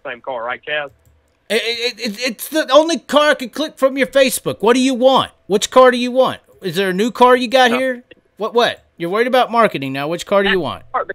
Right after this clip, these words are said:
Speaker 1: car we had, the car we had
Speaker 2: The
Speaker 1: was
Speaker 2: black
Speaker 1: a
Speaker 2: one?
Speaker 1: just, uh, car, the black one. That, that, that, that was hardly even our car. We bought that car for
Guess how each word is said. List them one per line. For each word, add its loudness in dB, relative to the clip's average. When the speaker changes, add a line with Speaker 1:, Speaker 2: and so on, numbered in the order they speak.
Speaker 1:
car 2
we -4
had, 0
the -12
car -4
we -10
had -10
Speaker 2:
The 2
Speaker 1:
was -2
Speaker 2:
black 4
Speaker 1:
a 0
Speaker 2:
one? 2
Speaker 1:
just, -8
uh, -8
car, -4
the -10
black -2
one. -20
That, -8
that, -8
that, -8
that -2
was -10
hardly -6
even -10
our -12
car. -8
We -12
bought -10
that -10
car -6
for -20